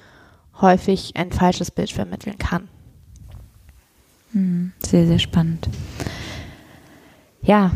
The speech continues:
Speaker 2: jetzt wollen wir natürlich mit all dem Gesagten natürlich nicht all die Studien untergraben und zugleich bestätigst du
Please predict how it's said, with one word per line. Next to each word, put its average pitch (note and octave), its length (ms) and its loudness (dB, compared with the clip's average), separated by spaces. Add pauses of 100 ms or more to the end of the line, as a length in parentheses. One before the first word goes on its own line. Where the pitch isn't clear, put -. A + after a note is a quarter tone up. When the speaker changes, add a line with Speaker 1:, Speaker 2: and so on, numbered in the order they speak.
(160)
Speaker 2:
jetzt - 320 -4
wollen G3+ 280 6
wir F3+ 180 6
natürlich F3 340 2
mit F3 160 -2
all F#3+ 320 6
dem F#3 400 2 (100)
Gesagten D#3+ 600 -2
natürlich E3+ 400 2
nicht F3+ 240 -2
all E3+ 140 4
die E3 160 2
Studien G#3+ 500 2
untergraben E3 580 0
und E3+ 140 2
zugleich - 380 2
bestätigst - 880 0
du D#3+ 260 -2